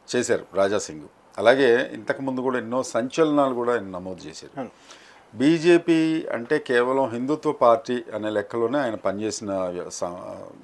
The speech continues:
Speaker 1: ఇవి ఉన్నాయి, మనకి దాఖలాలు ఉన్నాయి. అలాగే గో సంరక్షణ మీద ఆయన ఎంత కేరింగ్గా, ఎంత
Speaker 2: అవును.
Speaker 1: ఇదిగా
Speaker 2: అర్ధరాత్రి
Speaker 1: ఉంటారో.
Speaker 2: పూటలో కూడా వెహికల్స్ ఆపుతాడు.
Speaker 1: అర్ధరాత్రి కూడా ఈ గో సంరక్షణ చర్యలు
Speaker 2: అవును.
Speaker 1: అవి తీసుకోవడం అవన్నీ కూడా
Speaker 2: ఉమ్.
Speaker 1: ఏంటంటే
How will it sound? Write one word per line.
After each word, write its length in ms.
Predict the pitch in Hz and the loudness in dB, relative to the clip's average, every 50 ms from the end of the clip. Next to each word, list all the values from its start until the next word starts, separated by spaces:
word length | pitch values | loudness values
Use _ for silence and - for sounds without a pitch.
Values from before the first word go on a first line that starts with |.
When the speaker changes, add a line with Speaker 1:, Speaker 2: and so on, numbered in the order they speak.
| - - | -16 -12
Speaker 1:
ఇవి 140 | 92 92 | -10 -8
ఉన్నాయి, 340 | 95 104 107 104 98 90 90 | -6 -6 -6 -6 -6 -8 -8
మనకి 240 | 90 92 87 82 92 | -8 -10 -12 -12 -8
దాఖలాలు 460 | 85 90 95 95 - 107 104 98 92 | -6 -6 -4 -2 0 2 2 2 0
ఉన్నాయి. 240 | 87 90 95 123 - - _ - - - - - - - | -4 -8 -10 -10 -10 -14 _ -20 -20 -20 -20 -12 -4 2
అలాగే 160 | 104 123 127 | 2 2 2
గో 280 | 120 117 101 117 139 147 | 2 -2 0 2 2 2
సంరక్షణ 480 | - 160 156 156 156 143 - - 143 | 2 2 2 2 2 0 -2 -4 -6
మీద 220 | 123 123 127 123 131 | -4 -4 -2 0 2
ఆయన 180 | 127 120 113 | 2 2 0
ఎంత 180 | 107 110 107 - | -4 -4 -6 -6
కేరింగ్గా, 640 | 131 - 120 110 113 120 123 123 120 117 113 110 - - | -6 -2 -2 0 0 0 -2 -2 2 4 4 4 2 0
ఎంత 240 | 92 101 104 104 151 | -6 -8 -8 -4 2
Speaker 2:
అవును. 280 | 151 - 117 110 104 101 | 4 4 6 6 4 0
Speaker 1:
ఇదిగా 120 | 101 - | -2 -2
Speaker 2:
అర్ధరాత్రి 300 | 135 131 131 - 190 202 | 0 4 6 8 10 10
Speaker 1:
ఉంటారో. 240 | 202 196 185 185 170 | 10 10 8 6 4
Speaker 2:
పూటలో 280 | 156 165 165 165 165 | 4 4 4 4 4
కూడా 180 | 160 175 180 196 | 4 6 4 4
వెహికల్స్ 380 | 185 160 165 160 180 165 - 165 | 4 4 4 4 2 2 4 4
ఆపుతాడు. 300 | 143 127 - 113 117 120 | 4 6 6 4 4 6
Speaker 1:
అర్ధరాత్రి 400 | 117 139 143 143 139 - 127 123 | 8 8 8 8 8 4 0 0
కూడా 240 | 120 127 123 143 156 160 156 151 143 127 110 104 98 95 | 0 2 4 4 6 8 8 8 8 8 6 6 4 0
ఈ 240 | 104 104 107 107 107 98 95 | -2 -4 -4 -6 -6 -2 -2
గో 80 | 113 120 | -2 -2
సంరక్షణ 500 | - - 131 120 120 120 - - 123 117 110 | 0 -2 -6 -4 -4 -6 -6 -6 -6 -6 -6
చర్యలు 220 | 107 - - - | -6 -2 0 0
Speaker 2:
అవును. 300 | 131 131 113 110 110 110 | 0 0 0 -2 -2 -4
Speaker 1:
అవి 160 | 101 98 110 | -4 -4 -6
తీసుకోవడం 640 | 113 - - - - - 120 107 101 104 101 101 - - 95 | -8 -8 -8 -10 -4 -2 0 0 0 -2 -4 -8 -12 -14 -10
అవన్నీ 360 | 98 92 95 101 104 113 120 117 | -6 -4 -4 -4 -4 -4 -4 -2
కూడా 200 | 113 113 104 101 | 0 0 2 0
Speaker 2:
ఉమ్. 480 | 95 - - - 113 113 107 107 117 | 0 -2 -10 -18 -18 -18 -14 -2 2
Speaker 1:
ఏంటంటే 720 | 135 151 175 170 180 180 175 170 196 208 214 220 208 - | 2 2 4 4 2 0 2 0 2 2 2 0 -2 -4